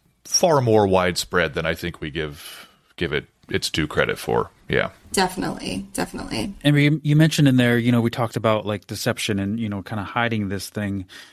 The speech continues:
Speaker 3: Did you have coworkers that you confided in that, that knew what you were going through, like, as you were going through it?
Speaker 2: Um, not as I was going through it. Well,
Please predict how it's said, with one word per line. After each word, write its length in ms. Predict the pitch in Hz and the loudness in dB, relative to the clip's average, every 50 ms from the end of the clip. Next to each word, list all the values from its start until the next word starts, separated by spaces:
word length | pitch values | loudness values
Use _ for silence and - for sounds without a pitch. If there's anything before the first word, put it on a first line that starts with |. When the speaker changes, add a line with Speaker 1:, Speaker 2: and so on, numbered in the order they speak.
| _ _ _ | _ _ _
Speaker 3:
Did 180 | 135 131 127 | 0 2 2
you 100 | 151 185 | 2 0
have 240 | 165 175 185 170 - | 2 2 0 0 -2
coworkers 580 | - - 156 139 143 143 135 - 143 139 127 - | 0 0 2 2 2 2 2 0 -2 -2 0 -2
that 220 | - 135 123 - | -2 -2 -2 -2
you 540 | 131 131 135 135 131 131 127 127 127 123 120 - - _ _ _ _ | -2 0 2 2 2 2 2 2 2 0 -2 -6 -12 _ _ _ _
confided 480 | - 131 120 - 127 120 120 127 123 | -4 -2 0 2 2 2 4 2 4
in 200 | 123 127 127 127 | 4 4 4 4
that, 300 | 117 120 117 113 110 - _ _ _ _ | 4 2 0 0 0 -4 _ _ _ _
that 200 | 107 110 120 - | -6 -4 -4 -2
knew 220 | 123 120 113 120 123 | -2 0 2 2 2
what 200 | 120 120 120 - | 2 2 0 0
you 60 | 127 | -2
were 60 | 120 | 0
going 280 | 113 120 117 117 120 120 | 2 2 2 2 2 0
through, 280 | 117 - 127 123 123 | 0 0 0 2 2
like, 180 | 120 117 110 - | 2 0 -2 -2
as 240 | 117 117 110 110 104 | -4 -6 -4 -4 -4
you 60 | 117 | -6
were 80 | 117 110 | -4 -2
going 220 | 113 113 113 107 | -2 -2 -4 -4
through 280 | - - 120 120 123 131 | -6 -6 -6 -4 -4 -6
it? 140 | 127 - _ _ _ _ _ - | -8 -10 _ _ _ _ _ -4
Speaker 2:
Um, 320 | 226 226 226 233 220 220 | -2 -2 -2 -4 -6 -4
not 240 | 214 247 262 285 285 - | -2 0 0 0 -2 -2
as 240 | 208 202 208 - | -4 -4 -2 -4
I 80 | 240 233 | -6 -6
was 160 | 240 240 240 | -6 -6 -6
going 260 | - 269 247 240 247 | -6 -4 -2 -2 -2
through 240 | 247 - 247 247 247 | -2 -4 -6 -4 -2
it. 220 | 247 247 247 - 214 | -2 -2 -4 -4 -6
Well, 260 | 220 220 208 - - | -8 -8 -8 -8 -12